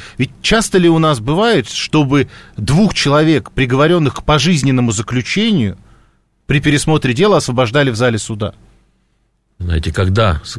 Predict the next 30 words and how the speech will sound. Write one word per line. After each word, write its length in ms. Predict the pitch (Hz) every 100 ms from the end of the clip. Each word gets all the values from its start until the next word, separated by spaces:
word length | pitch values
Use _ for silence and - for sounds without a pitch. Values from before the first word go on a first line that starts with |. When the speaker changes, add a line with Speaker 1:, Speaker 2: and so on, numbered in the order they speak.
| - -
Speaker 2:
происходят 580 | 95 90 120 95 85
такие 460 | - 90 107 92 98
исключения, 880 | 87 - 92 82 135 160 147 85 - - - - - _
вот 220 | 85 82
это 320 | 95 107 92
вселяет 720 | 73 - - 104 110 117 95
в 80 | -
меня 260 | 95 101 95
надежду, 580 | 95 87 113 127 107 92
что 220 | - 104
наш 340 | 95 107 -
суд 340 | - 127 143 -
ещё 280 | 90 - 107
не 140 | 107
до 160 | 95 98
конца 460 | 104 95 - 107
коррумпирован. 840 | - 104 101 85 80 71 65 57 - _ _ _ _ _ _ _ _ _ _ _ _
И 80 | 90
я 180 | 85 90
рад. 360 | 120 113 - -
Speaker 1:
Это 80 | 127
наши 240 | 127 110
Speaker 2:
И 20 | 139
я 40 |
Speaker 1:
присяжные, 460 | 190 190 214 113 123
Speaker 2:
рад. 140 | 156 131
Speaker 1:
получается. 720 | 131 - 110 92 - - - _ _ _ _ - - - _ -
Speaker 2:
Именно 380 | 139 147 151 143
поэтому 560 | 143 147 170 160 143
сегодня 600 | 120 135 131 113 101 92